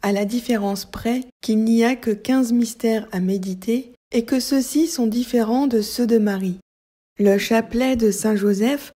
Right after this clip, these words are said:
est généralement un chapelet spécial à soixante grains. La fête de Saint Joseph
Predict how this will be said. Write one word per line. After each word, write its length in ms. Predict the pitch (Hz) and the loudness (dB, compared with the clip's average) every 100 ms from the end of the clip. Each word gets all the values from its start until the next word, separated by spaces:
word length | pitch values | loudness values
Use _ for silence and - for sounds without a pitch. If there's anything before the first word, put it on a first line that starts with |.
| _ | _
est 120 | 220 | 0
généralement 840 | 220 240 269 247 233 214 220 262 - | 2 2 2 2 4 4 2 0 -2
un 120 | 226 208 | -2 -2
chapelet 520 | - 247 240 214 208 | 0 -2 0 0 0
spécial 720 | 202 - 254 - 226 214 226 - | -2 -2 -2 -2 0 0 -2 -4
à 140 | 190 | -6
soixante 500 | 185 - 226 262 262 | -4 -2 -2 0 0
grains. 320 | 233 196 185 185 - _ _ _ _ _ _ _ _ _ - | 0 0 -2 -4 -12 _ _ _ _ _ _ _ _ _ -4
La 160 | 202 | -4
fête 500 | 196 - 269 277 - - | -4 -6 -6 -6 -10 -6
de 160 | 196 | -4
Saint 260 | 190 - 233 | -4 0 0
Joseph 560 | 202 196 202 247 - | 0 0 0 -2 -4